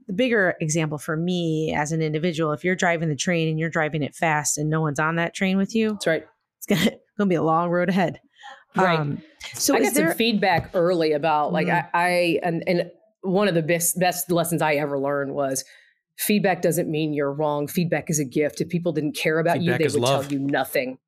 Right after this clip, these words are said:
Speaker 2: That's right. That's a great way to say it, Lauren. Feedback is love, 'cause people care. And early on,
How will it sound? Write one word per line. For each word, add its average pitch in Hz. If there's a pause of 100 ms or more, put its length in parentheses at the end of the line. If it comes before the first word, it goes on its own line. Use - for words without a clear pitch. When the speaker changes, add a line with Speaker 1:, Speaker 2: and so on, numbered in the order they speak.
(100)
Speaker 2:
That's 147
right. 139 (600)
That's 170
a 175
great 156
way 147
to 147
say 147
it, 139
Lauren. 139
Feedback 143
is 139
love, 139 (300)
'cause 180
people 170
care. - (560)
And 175 (100)
early 208
on, 170